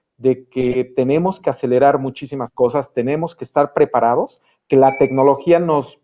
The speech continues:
puede ayudar a, a, a enfrentar mejor desafíos de esta naturaleza. No nos podríamos imaginar esto hace quizá treinta años, ¿no? Eh, este, sin, sin,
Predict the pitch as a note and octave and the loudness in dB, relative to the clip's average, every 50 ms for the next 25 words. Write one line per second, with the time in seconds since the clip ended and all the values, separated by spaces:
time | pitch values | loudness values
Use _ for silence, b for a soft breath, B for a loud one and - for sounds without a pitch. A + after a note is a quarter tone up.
0 | _ _ F3 F3+ F#3+ G3+ G#3+ G#3 F#3 C#3 C3+ C3 C3+ C#3+ D3 C#3+ - - _ _ | _ _ 2 4 4 6 6 4 4 2 0 0 2 2 2 0 -2 -12 _ _
1 | _ _ _ _ _ - - C#3 C3 B2+ C3+ - - - C3+ B2 B2 B2 C3 - | _ _ _ _ _ -8 -2 0 0 0 0 -2 -4 -4 -2 -2 0 -2 -2 -4
2 | - _ - C3+ B2+ B2 B2 B2 B2 - - B2+ B2+ B2+ B2+ B2 - C#3+ C#3+ C#3+ | -6 _ -4 -4 -4 -2 -4 -6 -10 -8 -6 -6 -4 -6 -6 -4 0 0 0 0
3 | D3 C#3 C#3 C3 B2 - - C3 C3 C3 C3 - - _ _ _ _ _ _ - | 0 -4 -8 -10 -8 -4 0 2 2 2 0 -4 -18 _ _ _ _ _ _ -8
4 | B2+ A#2+ - C3 B2 - - D3+ D#3 C#3 C#3+ C#3+ C3+ - C#3+ C3+ B2+ A2+ - - | -8 -6 -4 -4 -6 -4 0 2 2 4 2 0 0 0 -4 -4 -6 -6 -6 -6
5 | G#2+ A2 G#2+ A2 A#2+ A#2+ - D#3+ F3 - - - C#3 C#3+ D#3 F3+ G3+ G#3 G#3+ G#3 | -4 -4 -4 -4 -4 -4 -4 -4 -4 -4 -6 -14 -10 -4 0 0 2 2 0 -2
6 | G#3 - E3+ D#3 D3+ D#3+ F#3 F#3+ F#3 F3+ - - C#3 C3 B2 A2+ - C3+ C3+ C#3 | 0 2 2 2 2 2 0 0 0 -2 -6 -6 -6 -8 -8 -8 -6 -6 -2 -2
7 | C#3 C#3 C#3 C3 - - C3+ B2+ - B B B B B B - C#3 C#3 C3+ - | 0 0 -2 -4 -4 -4 -4 -4 -4 B B B B B B -2 -2 -2 -2 -2
8 | - D3 C#3 C#3 C3+ C3 B2+ B2 A#2+ A#2 A#2 A2+ A2 A2 G#2+ G2+ b b b b | -2 0 2 4 4 4 2 2 2 0 0 -2 -2 -4 -4 -6 b b b b
9 | _ - C#3 C3+ - D3+ - - F3+ F3 F3 F3+ F3+ F3 E3 D#3 D3 D#3+ E3 D3+ | _ -14 -6 0 2 2 2 4 4 2 4 2 2 2 2 4 4 2 2 0
10 | D3 C#3 C#3 C3 B2+ B2+ C3 D3 F3 F#3+ D#3+ C3 C3 B2+ B2+ C3 C3+ D#3 B2 G2+ | -2 -2 -2 -2 0 0 2 2 0 0 -2 -4 -4 -6 -6 -6 -8 -10 -10 -10
11 | _ - B2+ A#2 A2 A#2+ _ _ C#3+ _ - C#3 B2+ B2 C3+ - _ _ - B2+ | _ -10 -10 -10 -10 -14 _ _ _ _ -14 -12 -12 -12 -12 -14 _ _ -14 -10
12 | B2+ B2+ B2 B2 B2 B2 B2 A#2+ A#2+ | -8 -8 -8 -8 -8 -8 -10 -10 -14